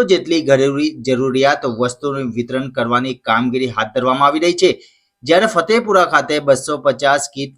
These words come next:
વિતરણ કરવામાં આવ્યા પછી ગત સાંજે વડોદરા શહેરના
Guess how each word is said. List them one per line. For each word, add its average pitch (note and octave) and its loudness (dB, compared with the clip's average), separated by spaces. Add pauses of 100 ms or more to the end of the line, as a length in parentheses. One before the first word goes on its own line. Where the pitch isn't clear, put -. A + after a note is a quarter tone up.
વિતરણ C3 -2
કરવામાં B2 0
આવ્યા B2+ -2
પછી C#3+ 0 (420)
ગત A#2 0
સાંજે B2 0 (420)
વડોદરા A3 2
શહેરના D3 2